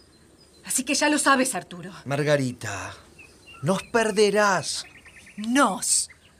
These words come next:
Speaker 1: No. Desde este momento, mi vida está separada de la tuya. Pero si deseas evitar un escándalo, escríbele inmediatamente a esa mujer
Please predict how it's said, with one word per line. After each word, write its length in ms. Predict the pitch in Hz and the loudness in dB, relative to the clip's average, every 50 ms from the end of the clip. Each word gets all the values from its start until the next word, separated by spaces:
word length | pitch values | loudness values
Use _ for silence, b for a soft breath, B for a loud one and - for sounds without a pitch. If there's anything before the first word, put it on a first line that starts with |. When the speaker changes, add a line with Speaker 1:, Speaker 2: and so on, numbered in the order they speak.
| _ _ _ _ _ _ _ _ _ - | _ _ _ _ _ _ _ _ _ -8
Speaker 1:
No. 500 | 277 294 294 285 269 214 175 175 - - - - - - - - - - - - - - | -4 0 2 2 2 0 0 -4 -10 -18 -20 -20 -20 -20 -20 -20 -20 -20 -20 -14 -6 -4
Desde 240 | 254 214 190 277 320 | -2 -2 0 0 -2
este 260 | 311 320 - 269 220 | -2 -4 -4 -4 -2
momento, 680 | 185 180 175 170 170 170 170 165 160 - - - - B B B B B | -2 -2 -4 -4 -6 -8 -8 -10 -12 -12 -12 -12 -12 B B B B B
mi 100 | B 247 | B -2
vida 220 | - 262 269 254 277 | 0 0 0 -2 -2
está 160 | - - 262 | -2 -2 -2
separada 520 | - - 208 - - 190 175 196 208 220 220 | -2 -2 -2 0 -2 -2 -2 -2 -2 -2 -2
de 100 | 190 180 | -2 -2
la 140 | 170 170 170 | -4 -6 -6
tuya. 420 | - 170 160 - - 196 175 170 - B B B B B - - - - - - - - - - - - - - - - - | -8 -10 -8 -6 -6 -6 -6 -6 -8 B B B B B -20 -20 -20 -20 -20 -20 -20 -20 -20 -20 -20 -20 -20 -20 -20 -16 -10
Pero 180 | - 277 294 | -8 -6 -6
si 120 | 277 - 277 | -4 -4 -4
deseas 380 | 262 277 269 - 359 349 349 | -4 -2 -2 0 0 0 0
evitar 320 | 311 262 254 - - 294 294 | 0 -2 -2 0 0 0 0
un 100 | 285 240 | 0 -2
escándalo, 600 | 190 - - 311 349 370 370 349 262 180 160 151 - - B B B B B B B B - | -2 -2 -4 -4 -4 -2 0 -2 -2 -2 -4 -8 -10 -18 B B B B B B B B -16
escríbele 600 | 196 - - - 185 214 220 208 202 196 190 185 | -16 -14 -12 -8 -6 -4 -2 -2 -2 -2 -2 -2
inmediatamente 1120 | 185 185 180 180 185 185 180 180 247 330 339 339 233 208 196 202 208 208 190 175 151 165 | -2 -2 -2 -2 -2 -2 -2 0 0 0 0 0 0 -2 0 0 0 0 -2 -2 -4 -6
a 40 | 165 | -6
esa 160 | 160 - 180 | -6 -6 -6
mujer 440 | 170 160 - - 190 180 175 175 165 | -6 -6 -6 -2 -2 0 0 -2 -4